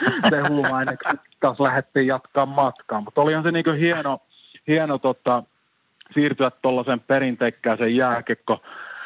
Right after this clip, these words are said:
jääkiekkokaupunkiin, mikä niinku tota, elää ja sykkii jääkiekosta niinku kaksikymmentäneljä seitsemän. Tuli niinku silleen, että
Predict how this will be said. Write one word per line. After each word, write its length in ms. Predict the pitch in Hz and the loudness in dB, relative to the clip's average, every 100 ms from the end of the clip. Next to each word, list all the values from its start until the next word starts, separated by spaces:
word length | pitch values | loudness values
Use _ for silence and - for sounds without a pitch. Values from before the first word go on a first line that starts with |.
| - - - - - - | -14 -12 -14 -16 -8 2
jääkiekkokaupunkiin, 1300 | 147 147 - 131 127 - 139 135 120 120 - 120 117 | 2 2 -2 -4 -4 2 2 2 -2 -4 0 0 0
mikä 320 | 113 127 117 | 0 0 0
niinku 180 | 113 117 _ | 0 -4 _
tota, 500 | 117 - 120 117 120 _ _ _ _ _ _ _ _ _ - - - - - - - - - | -2 0 0 2 -2 _ _ _ _ _ _ _ _ _ -6 -4 -4 -6 -6 -6 -6 -8 0
elää 500 | 151 143 139 131 120 | 2 2 0 -2 -2
ja 240 | 117 113 - _ _ _ _ _ - | -2 -4 -10 _ _ _ _ _ -20
sykkii 600 | - 139 135 _ - 123 120 | -2 -2 -2 _ -2 0 2
jääkiekosta 800 | 123 117 - 110 101 98 - 110 | 0 -2 -6 -8 -6 -8 -6 -8
niinku 180 | 107 - | -8 -2
kaksikymmentäneljä 720 | 123 117 - 123 110 107 107 - | 0 0 -4 -4 0 0 0 0
seitsemän. 580 | 120 113 104 - 101 95 - | 0 0 -4 -8 -8 -6 -2
Tuli 180 | 110 | 0
niinku 200 | 110 110 | 0 -2
silleen, 480 | 107 123 117 117 113 | 0 0 2 0 -2
että 340 | 104 _ 113 | -6 _ -2